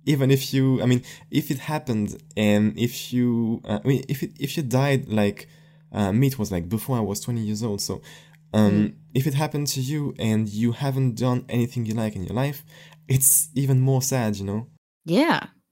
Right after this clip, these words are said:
Speaker 2: You think about the things you, you really wanna do. Or it's
Speaker 1: Mm.
Speaker 2: even, like, if there's something you dig-,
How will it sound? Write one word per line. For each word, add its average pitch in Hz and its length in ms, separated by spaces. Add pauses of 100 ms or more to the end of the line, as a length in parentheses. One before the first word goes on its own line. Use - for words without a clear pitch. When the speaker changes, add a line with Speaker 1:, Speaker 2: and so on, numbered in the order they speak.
(120)
Speaker 2:
You 170 180
think 170 220
about 160 120
the 156 80
things 156 260
you, 151 300 (100)
you 147 140
really 143 220
wanna 156 320
do. 135 340 (760)
Or 208 80
it's 220 100
Speaker 1:
Mm. 440 100
Speaker 2:
even, 403 120
like, 285 180
if 202 60
there's 185 180
something 240 260
you 156 360
dig-, 160 240